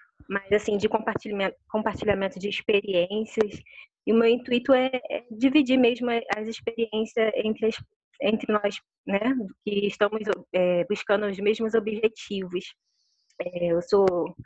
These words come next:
moro em Belford Roxo, na Baixada Fluminense do Rio de Janeiro. Tô na minha segunda graduação.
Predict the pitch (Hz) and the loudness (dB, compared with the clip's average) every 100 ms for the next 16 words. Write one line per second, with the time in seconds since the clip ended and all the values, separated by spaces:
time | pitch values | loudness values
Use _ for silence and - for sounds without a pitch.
0 | _ _ _ _ _ _ _ - 196 196 | _ _ _ _ _ _ _ -2 0 0
1 | 196 208 214 202 202 208 180 196 220 247 | -2 -6 -2 0 0 -2 0 2 2 2
2 | 320 339 220 180 180 - 190 202 - 196 | -2 0 0 -2 -4 -4 -4 -6 -10 -6
3 | 190 190 185 190 196 180 196 190 196 180 | -6 -8 -6 -4 -4 -6 -6 0 0 2
4 | 175 196 262 294 - - - - _ _ | -2 0 2 0 -2 -4 -6 -12 _ _
5 | _ - 190 190 202 - 196 220 226 220 | _ -4 -2 0 0 -2 -2 2 2 2
6 | 202 208 196 - 190 185 202 226 | 0 0 -2 -2 2 2 2 -4